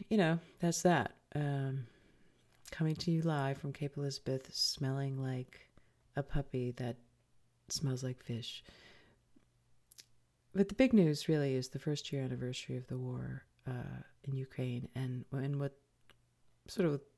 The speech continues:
I don't know how that impacts me personally and what I'm doing.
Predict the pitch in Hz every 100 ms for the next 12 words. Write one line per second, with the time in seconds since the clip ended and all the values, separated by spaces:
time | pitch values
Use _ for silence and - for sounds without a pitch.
0 | - _ 151 143 127 135 139 131 127 -
1 | _ _ - 139 143 143 - 135 - -
2 | 135 - 147 147 139 131 135 131 120 123
3 | 123 131